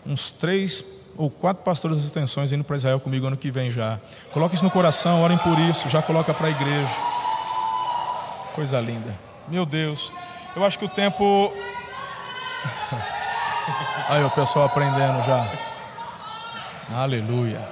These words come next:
E é claro, quando o pastor vai, ele já leva já dois, três ovelhas, quatro, cinco, já vai, entendeu? Deus já vai prosperando, é desse jeito. <laughs>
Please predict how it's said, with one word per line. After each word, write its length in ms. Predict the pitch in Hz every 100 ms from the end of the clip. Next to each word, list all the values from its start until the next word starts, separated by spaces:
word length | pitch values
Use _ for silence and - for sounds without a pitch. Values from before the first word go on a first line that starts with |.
| - - - - - - -
E 100 | 135
é 60 | 185
claro, 280 | 214 220 190
quando 180 | 180 190
o 40 |
pastor 360 | 196 180 202 185
vai, 160 | 175
ele 80 | 208
já 120 | 214
leva 280 | 240 254 254
já 120 | 220
dois, 300 | 214 202 240
três 460 | 240 220 254 240 175
ovelhas, 340 | 175 156 202
quatro, 400 | - 165 180 -
cinco, 520 | - 185 214 240 - 170 139 139
já 120 | 139
vai, 200 | 139 143
entendeu? 500 | 151 156 196 285 233 - - - - - - - - -
Deus 380 | 135 139 180 202
já 160 | 202 208
vai 580 | 170 175 190 233 226 147 - - - - - - - -
prosperando, 960 | 160 170 - 147 135 160 190 196 196 170 117 - 123
é 60 | 113 143
desse 220 | 156 185
jeito. 480 | 139 131 110 - - - - - - - - - - - -
<laughs> 80 | -